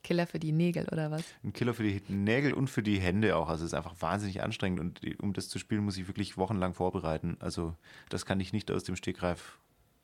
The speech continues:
Speaker 2: ähm, loslassen.
Speaker 1: Ja, Peter, lass uns doch vielleicht noch mal kurz zurückgehen zu der Studienzeit. Ähm, ja, ich kann aus eigener Erfahrung sagen, als Musikstudent hat man ja auf den ersten Blick erstmal sehr viel Zeit.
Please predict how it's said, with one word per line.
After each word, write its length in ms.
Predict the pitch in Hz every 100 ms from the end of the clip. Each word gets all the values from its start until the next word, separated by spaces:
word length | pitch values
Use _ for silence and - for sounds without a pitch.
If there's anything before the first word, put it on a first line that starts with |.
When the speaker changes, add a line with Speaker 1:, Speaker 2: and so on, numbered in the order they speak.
| -
Speaker 2:
ähm, 400 | 82 76 78 82
loslassen. 460 | 85 82 - - 71 _ _ _ _ _ _ _ _ _ _ _ _ _ _ - - _ _ _ _ _ _ -
Speaker 1:
Ja, 120 | 170
Peter, 300 | 190 180 170
lass 220 | 151 185
uns 100 | 185
doch 120 | 170
vielleicht 260 | - 170 170
noch 80 | 165
mal 140 | 160
kurz 440 | - - 190 220 -
zurückgehen 460 | 170 185 - 175
zu 160 | - 165
der 160 | 160
Studienzeit. 960 | 160 - 196 208 175 160 - 135 175 - - - - - -
Ähm, 460 | 160 156 156 170 - -
ja, 140 | - 143
ich 80 | -
kann 120 | 180
aus 120 | 165
eigener 240 | - 165 170
Erfahrung 420 | - 151 170 180
sagen, 320 | - 151 175
als 200 | - -
Musikstudent 720 | 156 - - - 165 160 -
hat 220 | 170 -
man 100 | 160
ja 120 | 151 -
auf 160 | -
den 160 | - -
ersten 420 | 165 185 - 175
Blick 260 | 165 175 -
erstmal 460 | 165 - 156 156
sehr 400 | - - 165 175
viel 340 | 180 170 160 -
Zeit. 500 | - - 131 -